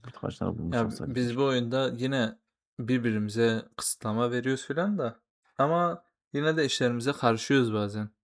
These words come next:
Speaker 2: Çok fazla olmasa da.
Speaker 1: Hı. Tamam.
Speaker 2: Ne oldu?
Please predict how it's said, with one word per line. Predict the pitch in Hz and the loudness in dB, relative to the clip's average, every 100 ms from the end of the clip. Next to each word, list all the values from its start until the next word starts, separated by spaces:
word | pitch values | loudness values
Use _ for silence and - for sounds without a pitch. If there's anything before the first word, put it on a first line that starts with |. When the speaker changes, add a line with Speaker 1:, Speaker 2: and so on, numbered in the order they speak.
| _ | _
Speaker 2:
Çok | 123 - - | -2 -2 -4
fazla | 113 104 107 | -2 -2 -2
olmasa | 107 107 - 113 | -4 -6 -10 -12
da. | 151 202 _ _ | -12 -12 _ _
Speaker 1:
Hı. | 92 110 - _ _ _ _ _ | -6 -6 -10 _ _ _ _ _
Tamam. | 113 104 104 | -4 -4 -4
Speaker 2:
Ne | 120 | -6
oldu? | 123 120 123 | -6 -6 -10